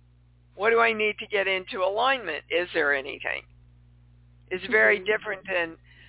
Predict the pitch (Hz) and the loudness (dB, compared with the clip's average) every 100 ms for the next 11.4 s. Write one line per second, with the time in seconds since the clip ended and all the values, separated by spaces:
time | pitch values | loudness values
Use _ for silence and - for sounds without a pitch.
0 | - - - 226 233 226 233 254 269 254 | -20 -14 -4 0 2 0 2 6 6 6
1 | 220 196 190 226 226 - - 196 185 202 | 4 2 -2 -6 -8 -8 -6 -4 -4 -4
2 | 214 214 202 175 170 180 214 220 208 - | -8 -8 -8 -8 -8 -6 -6 -6 -8 -10
3 | - 196 202 254 233 254 277 302 _ _ | -10 -4 -2 2 6 8 6 4 _ _
4 | _ _ _ _ _ _ _ _ - 214 | _ _ _ _ _ _ _ _ -4 0
5 | 208 214 214 208 214 208 - - 214 202 | 2 2 0 -2 -6 -14 -20 -20 -6 2
6 | 180 208 202 339 220 165 151 - - - | 4 4 0 0 0 0 -6 -14 -20 -20
7 | - _ 180 202 - 214 262 - 302 269 | -20 _ -4 -4 0 4 4 4 -2 -2
8 | 254 285 269 247 - 220 196 190 190 196 | -2 -2 -4 -8 -8 -2 0 0 0 0
9 | 202 208 214 208 208 214 - 180 - 202 | 0 0 2 0 0 -2 -6 -8 0 4
10 | 202 185 180 190 180 190 185 185 180 175 | 4 2 0 0 2 2 2 -2 2 2
11 | - - 208 | 0 -4 -2